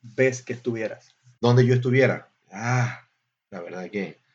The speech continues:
Speaker 2: esa es una pregunta bien difícil porque no creo que yo, yo hubiese tenido un final bueno. O por lo menos, pues, no, no tuviera la estabilidad que tengo ahora.
Speaker 1: Exacto.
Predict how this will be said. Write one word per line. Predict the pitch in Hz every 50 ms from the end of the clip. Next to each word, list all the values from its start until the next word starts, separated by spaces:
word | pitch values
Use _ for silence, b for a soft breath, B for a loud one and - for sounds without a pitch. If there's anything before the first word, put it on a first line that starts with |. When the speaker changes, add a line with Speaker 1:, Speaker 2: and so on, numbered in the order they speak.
| _ _ _ _ _ _ _
Speaker 2:
esa | - - 104 104
es | 101
una | 107 107 110 98
pregunta | 104 98 95 95 101 95 107 98
bien | 98 98 98
difícil | 95 95 92 104 98 95 - 92 90 -
porque | - 87 78 73 _ _ 90 85 80 80 80 80 78 - _ _ _ _ _ _ _ _ _ _ _
no | - 95 101 98
creo | - 104 107 104 98
que | 98 98 95
yo, | 95 98 98 95 95 95 92 90 90 - - - - -
yo | 95 98 98
hubiese | 92 92 95 90 - - 92
tenido | - 95 90 90 92 92 92 92 90
un | 90 87 87 85
final | - - 92 87 87 87 85 82 85 85 80 80 _ _ _ _ _ _
bueno. | - 95 90 92 95 95 87 80 - _ _ _ _ _ _ _ _ _ _ _ _ _ _ _ _ _
O | - - 95 90 82
por | - 98 92
lo | 92 90
menos, | 95 120 135 131 123 123
pues, | - 104 95
no, | 92 95 95 95 98 95
no | 92 95 95 95
tuviera | - 95 90 95 95 95 92
la | 92 87
estabilidad | - - 90 85 85 85 85 85 85 85
que | 80 85
tengo | 82 87 87 82 80 82
ahora. | 80 82 82 82 82
Speaker 1:
Exacto. | - 95 92 - _ _ _